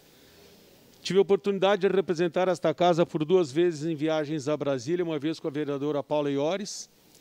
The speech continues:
e outra vez com o vereador Ricardo Anelus, onde em Brasília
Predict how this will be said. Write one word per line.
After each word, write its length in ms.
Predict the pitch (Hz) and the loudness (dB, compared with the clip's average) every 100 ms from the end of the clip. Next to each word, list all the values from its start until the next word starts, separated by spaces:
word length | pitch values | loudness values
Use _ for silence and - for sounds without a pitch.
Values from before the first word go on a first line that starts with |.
| _ - | _ -4
e 80 | |
outra 240 | 156 151 160 | -4 -2 -2
vez 240 | 139 160 | -2 -6
com 100 | - | -6
o 20 | |
vereador 420 | 135 151 143 143 139 | -4 -4 -2 -2 -4
Ricardo 400 | 139 160 147 139 | -4 -4 -4 -4
Anelus, 640 | 139 139 160 196 - - _ - - - - - - - | -6 -4 -4 -6 -8 -16 _ -20 -20 -20 -20 -20 -20 -4
onde 280 | 156 190 190 | 0 2 0
em 80 | 190 | -2
Brasília 760 | 175 165 135 202 190 151 113 | -2 -2 -2 0 0 0 -4